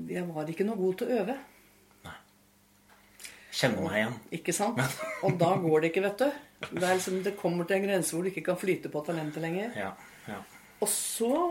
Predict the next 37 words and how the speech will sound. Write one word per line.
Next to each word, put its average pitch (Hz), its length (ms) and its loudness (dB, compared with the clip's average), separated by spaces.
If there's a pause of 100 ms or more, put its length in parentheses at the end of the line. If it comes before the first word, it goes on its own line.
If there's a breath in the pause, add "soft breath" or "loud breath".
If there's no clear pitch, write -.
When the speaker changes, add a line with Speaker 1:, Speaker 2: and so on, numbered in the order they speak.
(320)
Speaker 1:
hadde 185 180 -2
jeg 180 160 -2
jo 208 80 -2
holdt - 160 -4
på 170 80 -2
å 170 80 -6
komponere 175 520 -4 (260)
egentlig 165 340 -6
bestandig 165 480 -6
og 165 60 -8
spilt 160 300 -6
egne 151 240 -4
komposisjoner 156 640 -8
på 165 120 -8
elevaftener 156 540 -8
og 175 60 -10
sånn. 233 160 -6 (180 loud breath)
Speaker 2:
Mm. - 200 -18 (1120 loud breath)
Speaker 1:
Så - 180 -2
jeg 214 160 0
pleier 190 360 4
å 185 80 2
si 185 200 4 (120)
at, 170 360 -6
ehm, 170 300 -2 (1500 loud breath)
jeg 156 300 -4 (160)
ble 160 240 -6 (160)
komponist 156 640 -6
fordi 147 200 -8
jeg 151 160 -4
ikke 151 140 -6
hadde 156 140 -4
nerver 147 440 -6
til 139 100 -10
å 143 60 -10
være 147 160 -6
utøver, - 400 -12